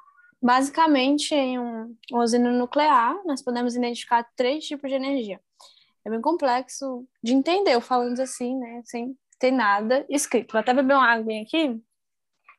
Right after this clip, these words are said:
É... Tá, mas eu vou explicar de uma forma mais simples. Primeiro, aparece a energia nuclear e química,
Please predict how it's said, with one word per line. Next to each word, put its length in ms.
É... 800
Tá, 260
mas 200
eu 60
vou 80
explicar 380
de 60
uma 100
forma 240
mais 320
simples. 540
Primeiro, 800
aparece 480
a 40
energia 440
nuclear 720
e 140
química, 680